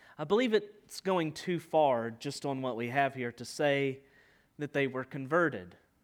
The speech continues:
But it is not going too far at all to say that Jonah anticipates a greater prophet who will make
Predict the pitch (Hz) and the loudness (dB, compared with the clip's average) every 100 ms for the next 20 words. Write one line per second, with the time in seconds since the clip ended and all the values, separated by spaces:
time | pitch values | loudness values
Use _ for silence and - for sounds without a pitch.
0 | _ _ _ _ _ _ _ _ _ _ | _ _ _ _ _ _ _ _ _ _
1 | _ _ _ - - - 160 165 147 147 | _ _ _ -20 -20 -4 0 2 2 0
2 | 135 208 233 165 156 147 143 139 165 160 | 2 4 4 2 -2 -2 -2 -2 -2 0
3 | 165 147 135 156 175 143 131 123 - 127 | 4 4 4 4 4 2 0 -8 -6 -4
4 | 107 90 85 - _ _ _ _ _ _ | -4 -8 -14 -20 _ _ _ _ _ _
5 | _ _ _ _ _ _ _ _ _ _ | _ _ _ _ _ _ _ _ _ _
6 | _ _ _ _ _ 131 131 139 170 190 | _ _ _ _ _ -8 -6 -2 2 2
7 | 175 127 131 135 - _ _ _ _ - | 2 0 -2 -6 -16 _ _ _ _ -18
8 | 120 151 143 156 156 143 143 - - - | -10 -8 -6 -6 -2 -2 -2 -8 -10 -10
9 | _ _ _ _ 120 113 147 147 139 131 | _ _ _ _ -14 -2 2 2 2 -4
10 | - 143 123 - - _ - - _ _ | 2 2 2 -6 -18 _ -20 -20 _ _
11 | _ _ _ _ _ _ _ _ _ _ | _ _ _ _ _ _ _ _ _ _
12 | _ _ _ _ - 165 160 160 160 160 | _ _ _ _ -2 0 2 2 2 2
13 | 160 - | 0 -12